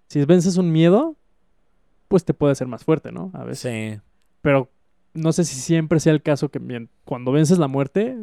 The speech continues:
Speaker 1: eso te haga más fuerte.
Speaker 2: No, no creo que te haga más fuerte. Creo que en el momento te hace reflexionar de muchas cosas,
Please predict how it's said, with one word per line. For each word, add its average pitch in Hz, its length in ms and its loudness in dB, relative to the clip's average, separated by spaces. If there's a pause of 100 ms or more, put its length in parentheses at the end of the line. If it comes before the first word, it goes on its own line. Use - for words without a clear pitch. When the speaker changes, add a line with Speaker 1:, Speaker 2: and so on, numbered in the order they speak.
(340)
Speaker 1:
eso - 180 -10
te - 100 -12
haga 120 140 -10
más 120 180 -16
fuerte. - 380 -14 (540)
Speaker 2:
No, 165 220 2
no 175 120 0
creo 185 140 -2
que 170 100 -2
te 143 100 -2
haga 139 180 2
más 139 200 -4
fuerte. 131 320 -4
Creo 139 200 -4
que 170 220 -4
en 131 160 -6
el 131 120 -4
momento 139 520 -2
te 131 260 0
hace 127 200 -2
reflexionar 123 640 -8
de 135 60 -4
muchas 135 360 -4
cosas, 175 440 -4